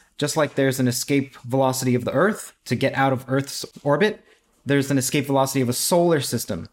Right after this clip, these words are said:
which I never considered before. And so if we're thinking of interstellar objects, then it would have to be around that speed or greater. Okay,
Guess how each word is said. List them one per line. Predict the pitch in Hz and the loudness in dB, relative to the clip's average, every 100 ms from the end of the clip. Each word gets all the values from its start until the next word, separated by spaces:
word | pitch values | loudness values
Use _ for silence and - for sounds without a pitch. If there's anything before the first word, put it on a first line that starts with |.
| - | -6
which | 135 | -2
I | 135 | 0
never | 139 127 | 2 0
considered | 131 120 185 123 | 0 0 2 0
before. | 104 110 139 180 _ - - _ | -2 -2 -2 -2 _ -20 -20 _
And | 135 127 | -2 0
so | 143 | 2
if | 131 127 | 2 0
we're | 131 | -2
thinking | 156 135 139 | -2 0 0
of | 127 123 - | 0 -2 -4
interstellar | 165 165 143 127 - - 175 135 110 151 - _ _ _ - | -2 0 0 0 0 2 2 4 2 -2 -8 _ _ _ -2
objects, | 120 110 147 190 - | -2 2 0 0 -2
then | 135 127 | 0 2
it | 135 | 2
would | 131 | 2
have | 131 127 | 0 -2
to | 120 | -2
be | 123 | 0
around | 131 120 127 | 2 2 2
that | 123 120 | 2 0
speed | - - 123 | -2 0 0
or | 123 120 | 2 0
greater. | 147 131 78 - _ _ _ | 0 0 -2 -10 _ _ _
Okay, | - 135 135 - | -4 -2 -4 -6